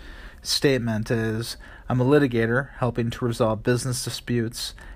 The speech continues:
and environmental and construction problems. I'm sure there's a, you know, more artful way of saying it, um, but that's where I'm gonna land in terms of, um, my first statement, creating a memorable and effective in-,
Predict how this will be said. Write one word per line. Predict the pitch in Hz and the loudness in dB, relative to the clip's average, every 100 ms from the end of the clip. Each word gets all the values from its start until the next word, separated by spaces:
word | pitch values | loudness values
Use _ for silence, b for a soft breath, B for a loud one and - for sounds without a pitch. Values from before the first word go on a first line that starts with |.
| - | -4
and | 127 | 0
environmental | 127 127 131 123 120 117 | 2 4 4 6 4 2
and | 110 | 0
construction | 117 120 - 110 - 107 | -2 -2 0 0 0 -6
problems. | - 104 98 80 69 - - - - - - - | -2 -4 -4 -6 -8 -8 -10 -12 -20 -18 -12 -6
I'm | 127 | 0
sure | 147 | 2
there's | 127 120 123 | 2 2 0
a, | 117 107 - - | -2 -4 -8 -10
you | - | -4
know, | 120 107 | 0 0
more | 120 120 90 | 0 0 2
artful | 120 117 120 | 0 0 -2
way | 107 104 | 0 -2
of | - | -2
saying | 131 127 123 | 0 0 0
it, | 117 - B B B - | -2 -6 B B B -2
um, | 113 113 117 | 0 0 0
but | 117 | 2
that's | 131 127 - | 2 0 -4
where | 117 113 120 117 | -2 2 4 4
I'm | 123 131 | 2 2
gonna | 127 117 | 0 0
land | 110 113 110 110 107 - | 0 -2 -2 -2 -4 -4
in | 117 113 | -4 -2
terms | 104 - 107 104 117 | -2 -2 -2 -2 -4
of, | 110 107 104 104 - - B B B B B B - | -4 -2 -4 -6 -10 -12 B B B B B B -4
um, | 117 | -2
my | 110 | 0
first | 123 - 135 - | -2 0 0 0
statement, | - 120 107 113 107 - B B B | 0 0 0 -2 -4 -8 B B B
creating | - - 139 123 | -2 2 4 4
a | 110 | 2
memorable | 117 123 123 120 117 | 2 2 2 2 0
and | 104 | 0
effective | 110 - 113 - 113 | -4 0 -2 0 -2
in-, | 110 90 | -2 -2